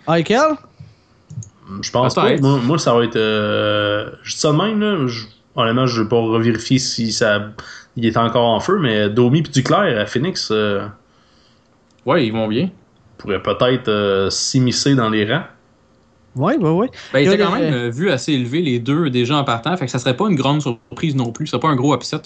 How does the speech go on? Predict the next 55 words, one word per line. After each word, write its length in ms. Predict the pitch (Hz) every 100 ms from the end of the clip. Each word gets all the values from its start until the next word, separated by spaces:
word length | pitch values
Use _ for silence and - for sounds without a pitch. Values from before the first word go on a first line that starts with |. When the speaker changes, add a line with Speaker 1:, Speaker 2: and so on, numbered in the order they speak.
| -
Speaker 3:
Fait 60 |
que, 220 | - 117 113
Speaker 1:
Ouais. 100 | 165
Speaker 3:
ça 80 | 120
va 80 | 131
en 80 |
lien 140 | 123 160
avec 120 | 135
ce 60 | -
que 60 |
tu 140 | 123 117
dis, 200 | 127 240
là, 60 | 233
mais 140 | 143 113 131 - - _ - - _ _ 143 -
Speaker 1:
Euh, 840 | 151 165 165 165 160 165 165 147 -
Panarin, 720 | 220 233 214 190 247 226 190
avec 380 | 147 127 135 156
Chicago, 340 | - 185 160 220
est 120 | 208
à 100 | 135
onze 260 | 202 202 175
points 180 | - 202
en 40 |
Speaker 2:
Ah 40 | 151
Speaker 1:
douze 100 | 202 131
Speaker 2:
ouais, 60 | 123
Speaker 1:
games. 0 | 165 151
Speaker 2:
j'avoue, 160 | 110 -
j'avoue. 340 | 95 107 107 117
Speaker 1:
Solide. 540 | 226 170 147 170 95 - - - -
Euh, 240 | 135 151 151
Domi, 400 | 175 208 233 240
onze 240 | 175 175 -
points 220 | 208 196
en 300 | 160 139 175
onze 360 | 202 180 151
avec, 360 | 147 143 143 -
euh, 340 | 127 123 123
avec, 320 | 123 131 127 127
euh, 200 | 117 117
l'Arizona. 580 | 131 139 139 143 196
Puis 220 | 214 170 170
Larkin, 480 | 165 214 196 233
le 180 | 226 160
gars 140 | 156 202
des, 240 | 190 156
des, 400 | 151 143 139 135
de 160 | 131 135
Détroit, 320 | 143 - 190
est 100 | 180
à 80 | 139
neuf 260 | 160 170
points 300 | - 202 180
en 60 | 131
douze. 420 | 147 160 139